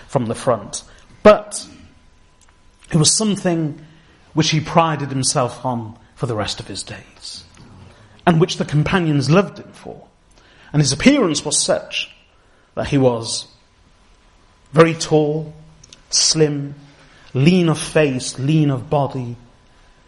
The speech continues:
He had a very sparse beard, and his two teeth were missing. But the companions would say that we have never seen any gap in anyone's teeth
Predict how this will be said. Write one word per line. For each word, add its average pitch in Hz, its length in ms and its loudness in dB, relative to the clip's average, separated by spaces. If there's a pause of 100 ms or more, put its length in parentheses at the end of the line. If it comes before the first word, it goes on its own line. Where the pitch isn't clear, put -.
(140)
He 151 80 -6
had 120 80 0
a 117 40 0
very 131 180 2
sparse 135 500 0
beard, 117 440 0 (840)
and 190 420 2 (1400)
his - 120 -10
two - 280 -2
teeth 143 380 -4
were 101 80 -10
missing. - 400 -10 (1500)
But 151 120 4
the 151 40 -2
companions 180 720 0
would 143 160 -4
say 131 440 -2 (840)
that 156 180 4
we 196 140 4
have 165 260 -4
never 175 280 2
seen 156 640 0
any 190 280 4
gap - 540 -2
in 156 240 -2
anyone's 165 500 0
teeth 160 600 -4